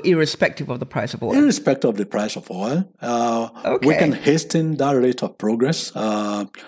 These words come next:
Speaker 2: through the quality of leadership in the region.
Speaker 1: Yeah.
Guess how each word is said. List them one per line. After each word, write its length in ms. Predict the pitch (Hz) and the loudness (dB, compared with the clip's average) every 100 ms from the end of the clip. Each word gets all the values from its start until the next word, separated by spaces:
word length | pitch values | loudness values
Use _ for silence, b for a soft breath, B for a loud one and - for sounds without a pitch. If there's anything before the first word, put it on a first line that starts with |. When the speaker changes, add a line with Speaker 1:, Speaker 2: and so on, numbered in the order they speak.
| B - | B -2
Speaker 2:
through 140 | 147 | 2
the 100 | 127 | 4
quality 540 | 120 - 120 123 120 127 | 2 2 4 4 2 0
of 180 | 101 90 | -2 -4
leadership 640 | 92 131 110 101 - 87 _ - | 2 2 2 -4 -6 -10 _ 0
in 160 | 107 | 0
the 140 | 90 87 | 2 -2
region. 340 | 92 85 87 | -2 -6 -2
Speaker 1:
Yeah. 280 | 156 139 127 | 2 2 0